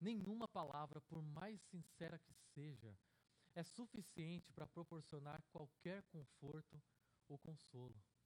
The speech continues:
A noite é ruim. E como será possível suportar a noite? O Deus de nossa jornada solitária, o Deus que vai pra Galileia,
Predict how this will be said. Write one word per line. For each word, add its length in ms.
A 100
noite 400
é 40
ruim. 360
E 40
como 220
será 240
possível 520
suportar 580
a 60
noite? 440
O 100
Deus 420
de 120
nossa 360
jornada 520
solitária, 640
o 20
Deus 340
que 120
vai 160
pra 120
Galileia, 580